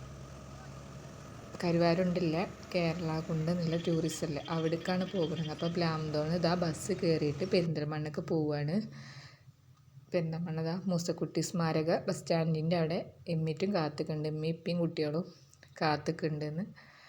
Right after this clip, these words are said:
പറഞ്ഞിരുന്നു. അപ്പോൾ ഞങ്ങൾ ബസ്സിനാണ് ട്ടോ അങ്ങോട്ട് പോണേ. അങ്ങനെ മൂസക്കുട്ടി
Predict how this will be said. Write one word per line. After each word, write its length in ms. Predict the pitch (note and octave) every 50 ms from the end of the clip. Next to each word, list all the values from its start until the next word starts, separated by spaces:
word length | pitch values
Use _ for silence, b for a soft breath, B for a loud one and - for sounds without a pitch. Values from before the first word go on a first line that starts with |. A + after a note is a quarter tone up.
| B B B B - F3
പറഞ്ഞിരുന്നു. 400 | D#3 D#3+ D#3 D3 D3 C#3+ D3 D3
അപ്പോൾ 120 | D3 E3 D#3+ D#3
ഞങ്ങൾ 160 | D#3 D3+ F3 A#3 - G3 F3+
ബസ്സിനാണ് 500 | E3+ F3 - - E3+ F3 F3+ E3+ D#3+ D#3 -
ട്ടോ 60 | D#3+ D#3
അങ്ങോട്ട് 220 | D#3 D#3 D#3+ E3+ E3+
പോണേ. 280 | D#3 D3+ D3+ E3+ G3+ G3+ B B B B B B B B B B B _ _ _ _ _ _ - - - - F#3+
അങ്ങനെ 300 | F#3+ F3 E3 D3+ F3 A3 B3+ B3 B B B B B B B B B B _ _ _ - F3+
മൂസക്കുട്ടി 600 | E3+ E3+ E3+ F3 E3 - D#3+ D3 - - E3